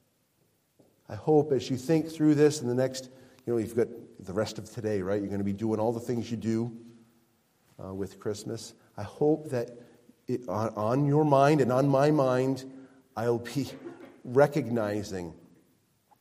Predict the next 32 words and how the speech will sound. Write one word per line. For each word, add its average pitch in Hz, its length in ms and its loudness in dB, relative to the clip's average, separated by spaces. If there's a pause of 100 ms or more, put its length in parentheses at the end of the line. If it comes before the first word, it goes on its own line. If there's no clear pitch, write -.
(280)
the 123 100 -2
gifts 165 420 2
that 160 180 6
we 139 100 2
give 147 440 4
and 120 140 -4
celebrate 190 580 4 (560)
during 147 240 4
these 147 220 4
days. 165 500 4 (320)
These 127 180 -2
are 131 80 0
just 127 380 2
little 160 240 6
tokens. 113 880 0 (580)
The 107 120 0
real 156 380 6
substance - 1000 -2 (500)
we've 98 200 -4
already 120 500 4
received 123 760 -2 (440)
in 98 180 -4
Christ, 92 540 -4
and 101 140 -8
we 101 100 -4
look 123 320 -2
to 123 120 -8
that 110 260 -6
time 95 460 -6 (600)
in 98 160 -4
the 101 80 -2
future 98 580 -8